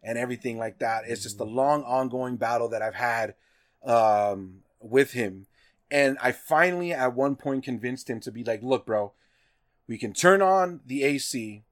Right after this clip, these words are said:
Speaker 1: leave it running for at least a good thirty days, see what the bill comes out to. It doesn't matter what it is. I'll pay it. And then next time you'll see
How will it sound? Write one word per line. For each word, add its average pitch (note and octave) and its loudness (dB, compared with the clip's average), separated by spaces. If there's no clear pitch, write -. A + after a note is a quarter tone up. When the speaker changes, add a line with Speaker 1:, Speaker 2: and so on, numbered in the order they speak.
Speaker 1:
leave B2+ -4
it B2+ 2
running C#3 2
for C3 -2
at A2+ -4
least B2+ -8
a G3 -6
good E3+ -4
thirty F#3 2
days, C3+ 0
see - -4
what F3+ 2
the - 2
bill G3 6
comes C#3 -2
out B2 -2
to. B2 -4
It G#2+ -12
doesn't D3+ 4
matter E3+ 4
what E3 0
it E3 -2
is. B2+ 0
I'll A2 0
pay F3+ 6
it. - -4
And C3+ 4
then B2+ 0
next D3+ 2
time C#3 0
you'll C3 -4
see B2+ -4